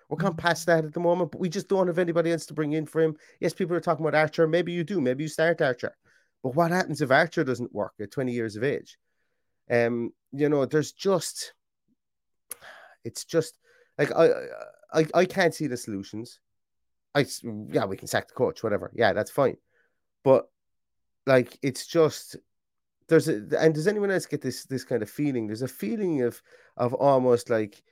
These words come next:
I'm not gonna say helplessness, but it's, um, it's just, it's just a, a feeling of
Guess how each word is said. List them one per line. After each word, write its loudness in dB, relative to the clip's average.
I'm -2
not 0
gonna -2
say 2
helplessness, 0
but -2
it's, -4
um, 0
it's -12
just, -4
it's -8
just -6
a, -4
a -2
feeling -2
of 0